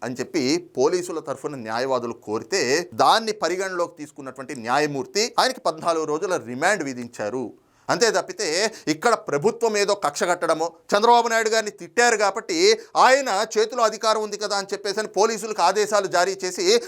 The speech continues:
"అంబటి రాంబాబుని అరెస్ట్ చేయండి, ఆయన లోపలేయండి, రిమాండ్కి పంపించండి" అని చెప్పి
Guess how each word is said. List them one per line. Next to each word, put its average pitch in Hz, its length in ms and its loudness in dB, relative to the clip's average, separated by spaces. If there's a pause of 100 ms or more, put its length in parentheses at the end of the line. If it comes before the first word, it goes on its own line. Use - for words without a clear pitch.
(160)
"అంబటి 233 240 2
రాంబాబుని 208 380 0
అరెస్ట్ 214 260 -2
చేయండి, 202 360 0 (180)
ఆయన 226 180 6
లోపలేయండి, 202 800 0 (140)
రిమాండ్కి 233 420 2
పంపించండి" 208 840 -4
అని 156 160 -4
చెప్పి 156 380 0